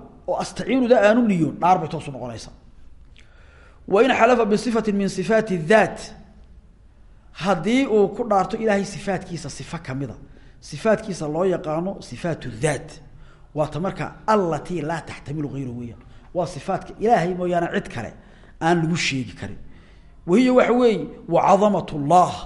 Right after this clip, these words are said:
wa cadamati llah, wa cadamati llah. Ilaahay dhaartiisaan ku dhaaranay, wa-, weynidiisaan ku dhaaranay.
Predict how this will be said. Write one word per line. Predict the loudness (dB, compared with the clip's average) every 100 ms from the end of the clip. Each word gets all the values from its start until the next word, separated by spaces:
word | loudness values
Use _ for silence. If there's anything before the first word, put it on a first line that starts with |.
| -8
wa | -4
cadamati | 0 2 2 -2 -6
llah, | 4 4 2 -6 -4
wa | -2
cadamati | 0 0 0 -6
llah. | -2 0 0 -4 -16 -20 -20 -20 -20 -4
Ilaahay | 4 4 4 0
dhaartiisaan | 0 0 -4 -10 -8
ku |
dhaaranay, | -8 -8 -10 -14 -20 -20 -20 -20 -16
wa-, | -8 -2
weynidiisaan | 2 4 4 0 -6
ku | -8
dhaaranay. | -8 -8 -12